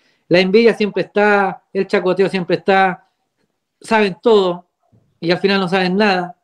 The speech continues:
eh, porque el, en la arena pasa la cuenta todo después. Eh, no sé,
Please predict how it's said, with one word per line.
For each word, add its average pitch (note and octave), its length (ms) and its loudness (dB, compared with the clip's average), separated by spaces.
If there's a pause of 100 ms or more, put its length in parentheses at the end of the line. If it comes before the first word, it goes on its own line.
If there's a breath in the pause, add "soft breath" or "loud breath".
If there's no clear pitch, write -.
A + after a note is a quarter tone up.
(680)
eh, D#3 240 -2
porque E3+ 260 2
el, E3+ 200 4
en E3 160 0
la E3 100 2
arena G3 520 2
pasa F#3+ 220 0
la F#3 100 0
cuenta G3 320 0
todo G#3 160 4
después. G3+ 420 2 (1000)
Eh, D#3+ 680 4 (760)
no F#3 100 -4
sé, D#4 220 2